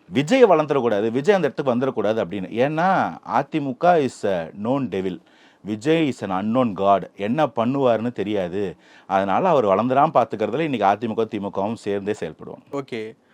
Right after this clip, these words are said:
Speaker 2: இப்போ நீங்க பேசும்போது ஒரு விஷயம் வந்து சொல்லியிருந்தீங்க இல்லையா,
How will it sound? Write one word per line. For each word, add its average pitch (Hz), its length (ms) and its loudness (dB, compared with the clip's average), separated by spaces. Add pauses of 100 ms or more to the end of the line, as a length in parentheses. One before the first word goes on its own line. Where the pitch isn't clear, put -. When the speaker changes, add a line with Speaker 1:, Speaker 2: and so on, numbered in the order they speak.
(160)
Speaker 2:
இப்போ 160 440 0
நீங்க 147 180 -6
பேசும்போது 202 560 -2
ஒரு 170 120 -2
விஷயம் 147 300 -6
வந்து 139 220 -4 (100)
சொல்லியிருந்தீங்க 127 360 -8
இல்லையா, 107 540 -12